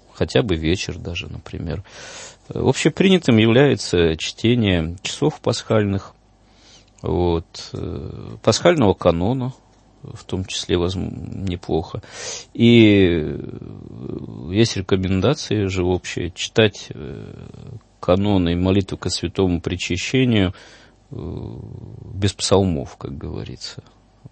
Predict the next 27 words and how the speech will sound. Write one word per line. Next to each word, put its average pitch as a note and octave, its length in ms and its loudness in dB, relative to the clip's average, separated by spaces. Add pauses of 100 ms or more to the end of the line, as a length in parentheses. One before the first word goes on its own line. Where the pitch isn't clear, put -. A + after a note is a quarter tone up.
Ну, C3+ 120 -6
без F#2 180 -6
псалмов — G2 500 2
это - 160 -6
вот D#2 100 -6
без E2+ 200 -6
вступительных - 800 -10
тех - 160 -14
псалмов, F2 580 -4 (540)
э, - 500 -14 (800)
которые D#2+ 500 -2
имеют D#2+ 380 -4
место D#2+ 360 -6
быть F2 200 -4
в - 40 -18
каждом D#2+ 400 -4
правиле, D#2 480 -2
начиная E2 440 -2
прямо D#2 300 -4
с - 80 -8
самого D#2+ 320 -6
канона. D#2+ 560 -8 (720)
М, F2 500 -12 (200)
некоторые D#3+ 1000 2
считают, B2 420 4
что - 220 -6
возможно F2 640 -2